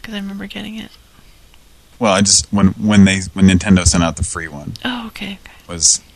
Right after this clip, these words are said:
Speaker 2: yeah, it was, that was, that was probably, like, early nineteen ninety when Nintendo sent out the free one, but it was like, yeah, I think the game ori-, had originally come out in eighty-nine.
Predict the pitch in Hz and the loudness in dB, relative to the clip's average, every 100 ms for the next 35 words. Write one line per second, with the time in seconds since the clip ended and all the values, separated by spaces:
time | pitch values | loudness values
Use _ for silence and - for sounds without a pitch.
0 | - _ _ 117 117 107 113 113 104 104 | -20 _ _ -2 0 0 -2 -2 -4 -8
1 | - - - 107 - 101 92 87 - 85 | -12 -16 -4 -4 -2 -4 -6 -8 -8 -8
2 | 85 80 80 80 80 73 71 73 - 78 | -6 -4 -6 -6 -6 -6 -10 -18 -12 -8
3 | 78 85 80 80 80 78 73 - - 80 | -8 -4 -2 -2 -4 -8 -12 0 0 0
4 | 76 78 78 - - - 80 76 85 71 | -8 -10 -10 -10 -6 -6 -8 -14 -12 -12
5 | 73 - - 80 78 78 76 82 78 80 | -14 -20 -20 -20 -18 -12 -6 -2 -2 -4
6 | 80 82 78 82 82 78 73 80 78 78 | -12 -14 -16 -14 -12 -14 -10 -10 -10 -16
7 | 80 80 80 80 80 | -18 -18 -16 -16 -16